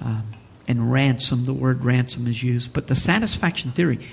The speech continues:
Anselm may be the most important theologian you've never heard of.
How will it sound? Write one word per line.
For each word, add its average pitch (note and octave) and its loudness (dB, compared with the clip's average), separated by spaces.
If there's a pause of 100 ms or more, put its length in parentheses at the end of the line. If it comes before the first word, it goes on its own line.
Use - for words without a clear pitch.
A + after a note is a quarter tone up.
(160)
Anselm F3 4 (480)
may D#3+ 4
be B2+ 0
the B2 -2
most C3+ 0
important C3+ -2
theologian B2+ 0
you've A#2+ -2
never A#2 -2
heard A2+ -2
of. - -14